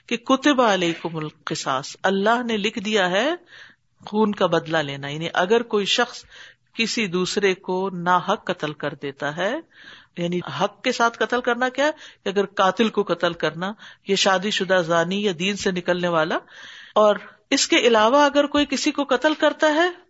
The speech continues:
تو پھر مقتول کے وارثوں کو دو باتوں کا اختیار ہے۔ وہ کیا؟ یا تو معاف کر دے یا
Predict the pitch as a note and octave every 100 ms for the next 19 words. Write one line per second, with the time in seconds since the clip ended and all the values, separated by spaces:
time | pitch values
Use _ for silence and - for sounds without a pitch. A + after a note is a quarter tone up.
0 | _ - A#3 C4 B3 G#3 - - F3+ F#3
1 | - A3+ F#3 F#3 G3 A3+ A3+ A#3+ F3 G3+
2 | F#3 D#3+ E3+ E3+ E3 - E3 C#3+ C#3 -
3 | - _ - - - _ - F3 G3 -
4 | G3 G#3 - _ F3+ F#3+ G3 G3 F#3+ E3+
5 | E3 - G3+ G3+ D4 - _ _ _ -
6 | F#3+